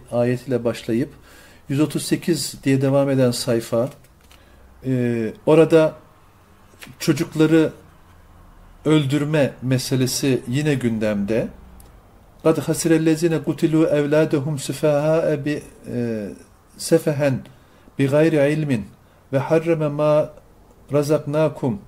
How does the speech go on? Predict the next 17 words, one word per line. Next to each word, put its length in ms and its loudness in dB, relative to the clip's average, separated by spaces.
رَزَقْنَاهُمُ 580 0
اللّٰهُ. 480 0
Biliyorsunuz 380 -2
buradaki, 520 -2
e, 640 -2
şeyi, 480 0
çocukları 400 0
öldürme 460 0
meselesini, 760 0
e, 260 -2
bizzat 300 0
çocuk 260 -4
öldürme 340 -2
şeklinde 360 -6
değil, 220 0
gelecek 380 2
nesillerin 640 0